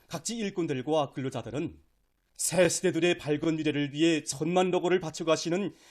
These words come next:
격려하는 총비서동지의 숭고한 뜻을 받들어 학생들의 필수용품 생산에서 혁신을 창조해 나가고 있습니다.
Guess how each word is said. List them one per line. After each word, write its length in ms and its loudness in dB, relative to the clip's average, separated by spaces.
격려하는 540 2
총비서동지의 760 -2
숭고한 460 -2
뜻을 220 -4
받들어 440 -8
학생들의 680 0
필수용품 560 -4
생산에서 680 -2
혁신을 540 -4
창조해 360 -6
나가고 280 -10
있습니다. 480 -14